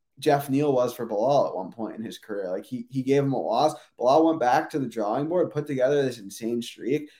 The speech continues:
and kinda went on a run. I, I, I know it's a, um, it's a bold one for sure, but I think Brady, if he gets a little bit more active next year, I think he could be fighting for a belt by the end of the year, especially at one seventy, where you have these guys. Like,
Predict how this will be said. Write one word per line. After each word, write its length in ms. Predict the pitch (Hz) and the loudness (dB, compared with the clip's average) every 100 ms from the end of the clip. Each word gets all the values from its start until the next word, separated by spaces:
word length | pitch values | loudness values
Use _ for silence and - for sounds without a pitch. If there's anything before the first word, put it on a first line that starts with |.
| _ | _
and 100 | 117 | -10
kinda 220 | 135 143 143 | -4 -2 0
went 160 | 143 | 0
on 140 | 135 120 | 0 0
a 60 | |
run. 400 | 107 120 127 123 - _ _ | 0 0 -2 -4 -12 _ _
I, 180 | 156 180 - | 2 2 2
I, 160 | 190 - | -2 0
I 40 | 170 | 0
know 200 | 185 233 | 4 4
it's 160 | 220 | 4
a, 340 | 160 135 127 127 | 4 4 4 4
um, 440 | 123 113 110 107 - _ _ _ _ - _ _ | 2 0 -2 -6 -14 _ _ _ _ -20 _ _
it's 140 | 165 165 | 0 0
a 60 | |
bold 340 | 147 123 135 147 | 2 4 4 4
one 160 | 180 | -2
for 160 | 160 113 | -2 -6
sure, 500 | - 113 113 175 - _ _ | -6 -2 0 0 -4 _ _
but 100 | - - | -4 2
I 120 | 175 | 2
think 300 | 226 220 139 _ _ _ | 0 -4 -8 _ _ _
Brady, 340 | 131 127 170 | -2 0 2
if 80 | 165 | 2
he 160 | 139 127 | 2 0
gets 220 | 123 127 | -2 -4
a 40 | |
little 180 | 131 135 | -4 -2
bit 140 | 135 147 | -2 -2
more 180 | 131 | -2
active 600 | 95 98 - 160 160 160 - _ _ | -2 -2 -4 0 0 0 -8 _ _
next 380 | - 160 160 - | -6 -4 -4 -4
year, 140 | 196 | 0
I 80 | 131 | 0
think 160 | 180 214 | -2 -8
he 120 | 214 | -8
could 120 | 208 | -6
be 80 | 131 | -6
fighting 380 | - 110 117 117 | -4 -4 -4 -6
for 120 | 101 | -8
a 60 | |
belt 260 | 101 98 104 | -6 -6 -4
by 140 | 104 | -6
the 80 | 110 | -4
end 120 | 107 | -4
of 60 | 95 | -6
the 80 | 95 | -6
year, 120 | 101 | -8
especially 460 | - - 220 247 226 | -4 -4 -4 -2 -2
at 80 | 143 | 0
one 180 | 170 | 0
seventy, 380 | - 139 165 180 | 0 -2 -2 0
where 120 | 160 139 | 2 0
you 100 | 123 | -2
have 300 | 123 139 139 | -4 -2 -2
these 180 | 127 | -2
guys. 360 | 123 117 135 139 | -2 0 0 0
Like, 120 | 127 | -6